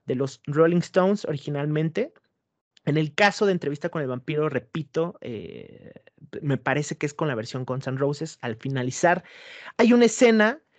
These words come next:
que, eh, pues, cuando este reportero ya sale todo sacado de onda, va manejando su carro, pone la cinta de la grabación que acaba de hacerle a,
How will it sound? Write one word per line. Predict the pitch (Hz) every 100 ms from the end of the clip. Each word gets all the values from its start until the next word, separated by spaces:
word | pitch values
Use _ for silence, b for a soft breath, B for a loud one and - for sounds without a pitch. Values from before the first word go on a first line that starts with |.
| _ _ _
que, | 190 190 196 -
eh, | 170 156 156 156 151 143 143 -
pues, | 139 - -
cuando | 151 147
este | 180
reportero | 170 - - - 165 170 165
ya | 147
sale | 143 151 147
todo | 139
sacado | 147 135 147 143
de | 175
onda, | 185 175 175
va | 165
manejando | 147 139 - 139 139
su | - 135
carro, | 156 151 151 147 - _ _ -
pone | 196 202
la | 165 -
cinta | - 190 - 185 233 b b b b b 135
de | 127
la | 127
grabación | 127 131 127 - 160 156 156
que | -
acaba | 113 - 139 135
de | 120
hacerle | - 143 131 135 -
a, | 123 113